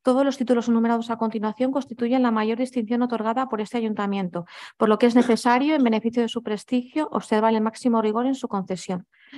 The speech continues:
Dedicación, denominación de calles, plazas y edificios públicos, así como parajes y espacios urbanos, parques, jardines, monumentos y placas conmemorativas. Se propone denominar el Centro Cultural Villa del Escorial, sito en la calle Sagrado Corazón número cinco del Escorial,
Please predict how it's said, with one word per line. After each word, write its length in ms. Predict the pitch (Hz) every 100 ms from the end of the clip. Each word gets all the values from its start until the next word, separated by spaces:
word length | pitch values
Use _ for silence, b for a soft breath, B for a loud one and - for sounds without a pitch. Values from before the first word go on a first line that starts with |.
| B B B B -
Dedicación, 640 | 226 226 214 214 269 285
denominación 540 | 262 226 214 208 233
de 140 | 220 208
calles, 420 | 233 247 269 262
plazas 380 | - 240 269 254
y 20 |
edificios 460 | 220 214 214 220 -
públicos, 560 | 226 190 175 185 185
así 220 | - 190 -
como 200 | 202 190
parajes 460 | 202 226 277 277
y 120 | 277 208
espacios 440 | 190 214 208 220
urbanos, 380 | 214 202 190 185
parques, 380 | 220 214 233 -
jardines, 640 | - 208 220 247 277 277
monumentos 580 | 208 190 202 240 254 302
y 60 | 220
placas 300 | 214 220 220
conmemorativas. 840 | 208 190 180 170 - - 170 - B B B _
Se 160 | -
propone 420 | 226 202 202 185 -
denominar 520 | - 214 220 226 240 269
el 80 |
Centro 240 | 254 254 262
Cultural 500 | 254 233 226 240 240
Villa 300 | 233 226 240
del 140 | 226
Escorial, 480 | 214 - 208 214 240
sito 220 | 240 233
en 80 | 208
la 120 | 196
calle 180 | 214 220
Sagrado 360 | 220 214 196 196
Corazón 340 | 202 196 214
número 260 | 208 202 202
cinco 320 | 220 208 196
del 120 | 196
Escorial, 440 | 196 - 202 247